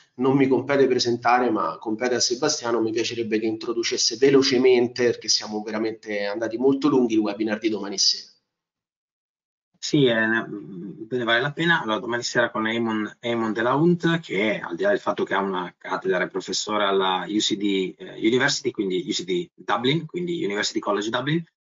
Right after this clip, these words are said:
Speaker 2: è uno dei più grandi esperti di, eh, caviglia, di, non solo, in realtà si occupa di un sacco di cose, però in ambito caviglia negli ultimi anni ha pubblicato estensivamente, ha cambiato anche un po' la pratica clinica,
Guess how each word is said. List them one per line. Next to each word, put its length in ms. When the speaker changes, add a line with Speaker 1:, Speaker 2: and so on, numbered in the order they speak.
Speaker 2:
è 340
uno 160
dei 100
più 100
grandi 240
esperti 600
di, 500
eh, 300
caviglia, 560
di, 560
non 160
solo, 320
in 60
realtà 280
si 120
occupa 220
di 60
un 60
sacco 240
di 80
cose, 480
però 500
in 260
ambito 340
caviglia 360
negli 100
ultimi 240
anni 120
ha 40
pubblicato 420
estensivamente, 1080
ha 200
cambiato 420
anche 160
un 80
po' 120
la 80
pratica 360
clinica, 580